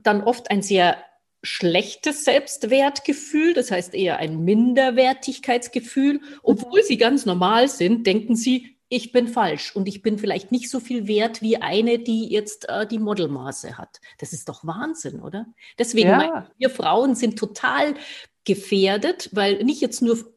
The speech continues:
Speaker 1: vom Elternhaus, ja, habe ich ja auch gerade, äh, vorher aus meiner eigenen
Speaker 2: Mhm.
Speaker 1: Erfahrung geschildert, aber auch von dem, was das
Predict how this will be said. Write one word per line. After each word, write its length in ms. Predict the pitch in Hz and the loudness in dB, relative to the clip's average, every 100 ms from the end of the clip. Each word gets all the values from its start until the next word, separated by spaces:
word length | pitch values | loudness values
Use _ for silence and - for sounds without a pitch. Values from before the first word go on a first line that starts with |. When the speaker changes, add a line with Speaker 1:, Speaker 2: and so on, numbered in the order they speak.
| _ | _
Speaker 1:
vom 240 | - 180 165 | -6 -2 0
Elternhaus, 580 | 180 185 196 147 151 151 | 0 2 0 0 -2 -2
ja, 340 | 143 240 339 | -2 -2 -4
habe 140 | 170 180 | -6 -4
ich 60 | |
ja 120 | 185 | -4
auch 160 | - - | -4 -6
gerade, 340 | - 247 254 | -4 2 2
äh, 100 | 247 240 | 2 0
vorher 300 | 254 240 - | 0 0 -2
aus 120 | 202 | -4
meiner 200 | 175 170 | -4 -2
eigenen 300 | 170 247 285 | -2 2 4
Speaker 2:
Mhm. 40 | |
Speaker 1:
Erfahrung 380 | 262 339 - 247 | 2 0 -6 -6
geschildert, 420 | 240 233 247 233 | -6 -6 -2 -2
aber 280 | - 208 254 | 0 0 2
auch 260 | 185 240 - - - - | 0 -2 -6 -20 -20 -20
von 280 | - 202 208 | -4 2 2
dem, 280 | 208 240 262 | 4 2 2
was 360 | 214 208 - - - _ _ | 0 -2 -10 -12 -20 _ _
das 320 | 208 208 - | -2 -2 -8